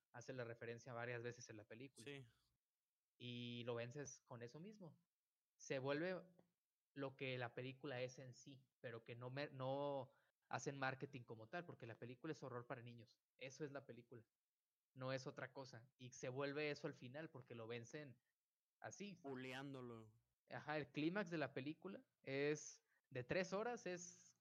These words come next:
Speaker 1: a cinco adultos diciéndole de cosas a un payaso chiquito. Eso es el clímax
Speaker 2: Sí,
Speaker 1: de la
Speaker 2: güey.
Speaker 1: película, el final.
Speaker 2: A mí me dio risa cuando ya se hace chiquitito, güey, me recordó al Voldemort bebé, güey, en, en Harry Potter, güey.
Speaker 1: Y a mí me gustó porque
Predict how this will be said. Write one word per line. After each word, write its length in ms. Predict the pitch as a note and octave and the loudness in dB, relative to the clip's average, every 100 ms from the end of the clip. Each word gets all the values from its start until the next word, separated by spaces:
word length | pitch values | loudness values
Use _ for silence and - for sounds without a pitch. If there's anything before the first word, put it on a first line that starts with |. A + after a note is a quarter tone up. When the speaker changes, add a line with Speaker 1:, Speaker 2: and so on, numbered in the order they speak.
| - | -2
Speaker 1:
a 180 | B2+ A#2+ | -2 -2
cinco 600 | - - - E3 E3+ F3 | -8 -10 -4 -2 4 4
adultos 460 | E3 F3 F3 G3+ | 6 4 4 0
diciéndole 400 | D#3+ C3 C#3+ E3+ | 0 0 0 0
de 120 | C#3 A#2 | 0 0
cosas 220 | C3+ C3+ | -2 -4
a 40 | |
un 80 | D3 | -4
payaso 320 | D3 C3 C3 | 0 0 0
chiquito. 360 | - - C3+ A#2 | -4 -8 -12 -12
Eso 200 | A#2+ A#2 | -10 -8
es 80 | C3+ | -6
el 120 | D3 | -6
clímax 300 | B2+ C3+ B2+ | -6 -6 -4
Speaker 2:
Sí, 60 | C3 | -6
Speaker 1:
de 40 | A#2+ | -8
la 40 | |
Speaker 2:
güey. 120 | A#2+ | -10
Speaker 1:
película, 220 | A#2 A2+ _ - | -14 -16 _ -12
el 100 | C#3 | -10
final. 380 | C3+ B2 A#2 A2 _ _ _ - D3 - - - _ _ _ _ - | -6 -4 -6 -6 _ _ _ -18 -18 -18 -20 -20 _ _ _ _ -8
Speaker 2:
A 60 | C#3 | -4
mí 120 | D3+ | -2
me 160 | F3+ | -2
dio 140 | F3+ F3+ | 0 0
risa 280 | F3 F3 F#3+ | -2 -4 -6
cuando 280 | F3+ D3+ C3 | -6 -4 -2
ya 160 | C3 | -2
se 100 | C#3 | -4
hace 180 | E3 F3 | -6 -6
chiquitito, 720 | - - - - D3 - D#3+ | -8 -10 -10 -8 -8 -4 -2
güey, 120 | C#3+ C#3 | 0 0
me 120 | C3+ | -2
recordó 420 | B2 - B2 A#2 | -4 -4 -4 -2
al 120 | C3 | -2
Voldemort 580 | C#3 D3 D3 D#3 D3 C3 | -2 -2 -2 -2 -2 -2
bebé, 400 | B2+ A2+ B2 C3 | -2 0 0 -2
güey, 260 | C3 B2+ A#2 | -2 -4 -4
en, 220 | A2 A2 G#2+ | -6 -8 -10
en 180 | G#2+ - | -10 -8
Harry 240 | A#2+ B2+ | -6 -6
Potter, 380 | - B2+ - A#2+ | -6 -8 -8 -10
güey. 260 | A2 A#2 - _ | -10 -18 -20 _
Speaker 1:
Y 60 | C#3 | -2
a 60 | C#3 | -2
mí 80 | |
me 120 | F3 A3 | 0 0
gustó 340 | F3 - E3+ | 0 0 0
porque 500 | G3 F3+ E3 C#3+ A#2+ | -2 -6 -4 -2 -4